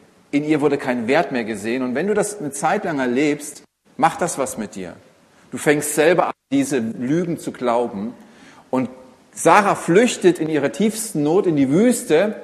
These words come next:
begegnet Gott und plötzlich ist da jemand in Gott, der sie wahrnimmt, für den sie wert ist, dass man sich mit ihr unterhält, dass man ihr Aufmerksamkeit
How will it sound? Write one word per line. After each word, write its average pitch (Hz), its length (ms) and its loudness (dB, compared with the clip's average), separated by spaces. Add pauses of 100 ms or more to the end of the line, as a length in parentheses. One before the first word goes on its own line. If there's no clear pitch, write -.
(480)
begegnet 156 560 6
Gott 196 400 6 (540)
und 147 360 -2
plötzlich 180 800 0 (200)
ist 185 260 0
da 160 80 6
jemand 147 440 -2
in 123 160 -6
Gott, - 380 -4
der 127 160 -2
sie 160 400 -8 (100)
wahrnimmt, 95 800 -12 (2000)
für - 160 -4
den 143 220 -2
sie 117 220 -4
wert 123 320 0
ist, 156 260 -10
dass 127 160 -8
man 123 140 -6
sich 127 180 -12
mit 131 120 -10
ihr 120 100 -8
unterhält, 113 680 -4 (960)
dass 135 200 -2
man 127 180 -4 (560)
ihr 131 300 0
Aufmerksamkeit 107 1120 -2